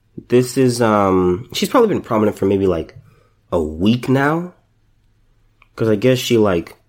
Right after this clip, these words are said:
I guess she, like, told Obama that, like, we're,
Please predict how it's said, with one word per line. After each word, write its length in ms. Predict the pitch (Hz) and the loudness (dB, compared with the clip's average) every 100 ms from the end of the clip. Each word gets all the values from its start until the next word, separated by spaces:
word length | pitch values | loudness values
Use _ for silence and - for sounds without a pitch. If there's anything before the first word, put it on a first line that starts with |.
| - - _ _ _ - | -20 -20 _ _ _ -4
I 60 | |
guess 140 | 110 127 | -2 0
she, 100 | 117 | 0
like, 160 | 95 | -2
told 240 | - 110 101 | 0 -2 0
Obama 340 | 85 98 98 | 0 0 0
that, 240 | 92 82 - | -2 -4 -8
like, 380 | 85 76 - _ _ _ _ _ _ _ | -10 -10 -14 _ _ _ _ _ _ _
we're, 760 | 87 95 95 90 90 85 80 | 0 2 4 4 2 -2 -6